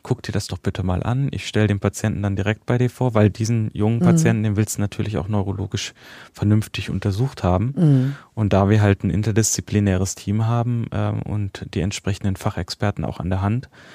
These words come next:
Speaker 1: würde ich da auch, äh, einen Facharzt für diesen Bereich einfach mal drauf gucken lassen.
Speaker 2: Das ist das Großartige bei euch, dass einfach immer aus allen Fakultäten jemand da wäre oder da ist,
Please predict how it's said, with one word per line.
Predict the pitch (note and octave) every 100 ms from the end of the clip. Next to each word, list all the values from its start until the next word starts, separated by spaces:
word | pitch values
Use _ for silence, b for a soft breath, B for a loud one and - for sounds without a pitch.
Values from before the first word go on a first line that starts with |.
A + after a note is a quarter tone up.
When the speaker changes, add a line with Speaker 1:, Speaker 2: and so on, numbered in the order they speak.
| B B _
Speaker 1:
würde | G#2
ich | G2+
da | - F2+
auch, | F2 G2 - -
äh, |
einen | G2 F#2+ F#2+ - G2+
Facharzt | - G#2 - G2+ -
für | - -
diesen | F#2 F#2+
Bereich | F2+ - F#2 -
einfach | F2 F#2+
mal | F2+ F#2
drauf | - F#2
gucken | - - F2+
lassen. | F#2 F#2 - - _ _ _ _ _ _ B B B B B
Speaker 2:
Das | - D3
ist | F3+ -
das | E3+
Großartige | - F3 E3+ - E3 D#3+
bei | E3 A#2
euch, | C3+ F#3+ - -
dass | - D#3
einfach | - D#3 - E3 -
immer | - D#3+ F#3 -
aus | C#3+
allen | - D3 D#3+
Fakultäten | C#3+ D#3+ - D#3 - D#3+ - F#3 F3+ b b b b b -
jemand | E3+ D#3+ D#3 C#3+
da | D3 D#3+ D3+
wäre | D#3 E3 E3 E3+
oder | F3 C#3+ C3+
da | C#3 D3+ D3
ist, | D3+ G3 -